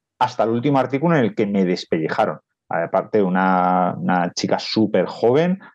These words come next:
que parecía en la entrevista muy cordial, muy tal, muy cual, y luego mintió, ¿vale? Y llevaron a un fotógrafo a fotografiar una casa mía y sacaron fotos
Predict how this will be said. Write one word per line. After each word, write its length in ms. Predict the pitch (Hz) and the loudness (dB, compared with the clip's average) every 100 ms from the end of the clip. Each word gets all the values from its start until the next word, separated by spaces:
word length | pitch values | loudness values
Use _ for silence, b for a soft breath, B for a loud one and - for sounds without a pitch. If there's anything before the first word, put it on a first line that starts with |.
| _ | _
que 140 | 120 | -4
parecía 480 | - 95 90 - 110 | 0 0 -2 -2 0
en 80 | 110 | 0
la 100 | 104 | 0
entrevista 720 | 101 95 101 110 - 98 92 | 0 2 2 2 0 0 0
muy 260 | 120 117 | 0 0
cordial, 720 | 98 101 87 - 90 104 143 160 | 0 0 -2 -4 0 2 2 2
muy 200 | 110 104 | -2 0
tal, 200 | 113 120 | 0 0
muy 120 | 104 | -2
cual, 200 | 147 - | -2 -4
y 80 | 95 | -2
luego 320 | 95 113 - - | -2 0 -4 -6
mintió, 760 | 117 117 98 90 113 110 82 b b b - | -4 0 0 0 0 0 0 b b b -2
¿vale? 260 | 101 139 160 - | 0 0 -2 -8
Y 120 | 131 | -2
llevaron 260 | 101 92 120 | 0 2 2
a 40 | |
un 40 | |
fotógrafo 840 | 123 117 104 127 139 139 143 214 - | 0 0 2 4 2 2 0 0 -2
a 80 | 107 | -4
fotografiar 500 | - 101 95 95 104 | -4 -2 -2 0 0
una 100 | 110 | 0
casa 300 | 120 120 120 | 0 -2 -2
mía 320 | 117 139 170 185 | 0 0 0 -2
y 100 | 113 | -6
sacaron 440 | - 90 110 123 | -2 0 2 0
fotos 540 | 117 - 123 151 156 | 0 -2 0 0 0